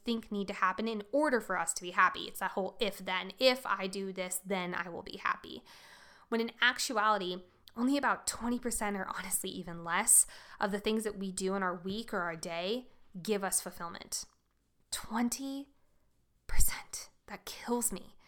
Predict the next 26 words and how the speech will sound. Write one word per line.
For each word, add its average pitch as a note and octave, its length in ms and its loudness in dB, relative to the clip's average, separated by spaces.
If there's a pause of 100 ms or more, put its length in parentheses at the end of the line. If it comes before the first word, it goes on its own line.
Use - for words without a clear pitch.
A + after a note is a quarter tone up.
(420)
So - 160 0
one A#3 220 2
of D4 60 0
the D4+ 80 -2
things B3 280 -2
that - 140 -2
I G3 140 0 (220)
really C#4 220 -4
highly A3 320 0
recommend F#3 440 -4
doing G#3 280 -2
is G3 180 -8 (160)
looking - 340 -4
through C4+ 220 -8
your B3 140 -6
calendar, G3+ 640 -2
looking A3+ 300 -6
through C4 120 -6
your B3+ 140 -2
to-do A#3+ 260 -2
list, G3 220 2
looking D#4 280 -2
through D#4 160 -4
your C#4 120 2
past - 480 2 (280)
month C4+ 440 2